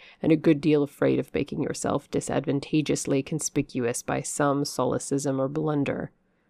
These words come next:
Yet when addressed, you lifted a keen, a daring, and a glowing eye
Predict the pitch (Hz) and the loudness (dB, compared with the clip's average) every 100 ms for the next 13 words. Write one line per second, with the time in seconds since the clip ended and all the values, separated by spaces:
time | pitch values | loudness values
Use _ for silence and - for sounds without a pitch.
0 | _ - 151 151 147 160 147 143 - - | _ -2 2 4 4 4 4 2 -2 -8
1 | - 160 165 160 - 143 - - 170 151 | -6 -4 -2 -4 -6 -8 -10 -6 -2 0
2 | 131 160 - 147 147 147 135 123 127 131 | -2 -4 -8 -4 0 2 0 0 -2 -2
3 | 135 151 143 143 131 127 170 143 139 117 | -2 2 2 2 0 -4 -4 -2 0 -2